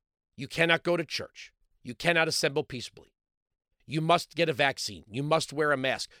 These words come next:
You must lock down the schools. You must shut down your business. N-,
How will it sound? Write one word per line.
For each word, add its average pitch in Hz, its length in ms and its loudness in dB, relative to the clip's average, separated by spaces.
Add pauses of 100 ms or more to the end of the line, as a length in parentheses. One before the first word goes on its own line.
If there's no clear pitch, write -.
You 151 120 -6
must 165 280 0
lock 147 240 -2
down 147 180 0
the 127 60 -6
schools. 131 340 -8
You 131 120 -8
must 156 200 2
shut - 220 0
down 143 220 0
your 127 80 -4
business. 98 320 -10 (320)
N-, 131 140 0